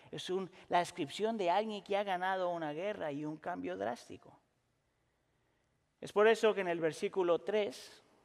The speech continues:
Pablo dice esto. "Porque les entregué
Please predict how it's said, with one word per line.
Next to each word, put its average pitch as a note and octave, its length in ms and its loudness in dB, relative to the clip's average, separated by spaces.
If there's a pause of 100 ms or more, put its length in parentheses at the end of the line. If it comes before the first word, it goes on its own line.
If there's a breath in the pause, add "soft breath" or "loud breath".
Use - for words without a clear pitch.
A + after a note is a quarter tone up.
(760)
Pablo D3+ 540 2 (100)
dice B2 460 -10
esto. - 340 -20 (2000)
"Porque A3 240 8
les A3 180 4
entregué A#3 540 6